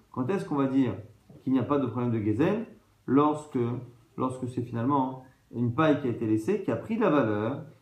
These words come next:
et c'est grâce à cette prise de valeur qu'on peut dire aux gens de venir le prendre, alors que le, euh, les excréments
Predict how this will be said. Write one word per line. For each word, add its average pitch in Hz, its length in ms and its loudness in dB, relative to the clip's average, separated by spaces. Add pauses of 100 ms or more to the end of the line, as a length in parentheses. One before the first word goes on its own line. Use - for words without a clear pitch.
et - 40 -18
c'est 131 160 -2
grâce 175 280 2
à 147 60 -6
cette 139 180 -4
prise 208 180 -2
de 185 80 0
valeur 160 540 4 (380)
qu'on 120 100 -6
peut 127 160 -2
dire 151 180 2
aux 143 100 4
gens 170 320 2
de 147 420 2
venir 131 240 0
le 147 160 2
prendre, 127 320 -2
alors 135 340 2
que 113 320 0 (420)
le, 123 540 2
euh, 101 600 -2 (840)
les 139 160 6
excréments 131 640 0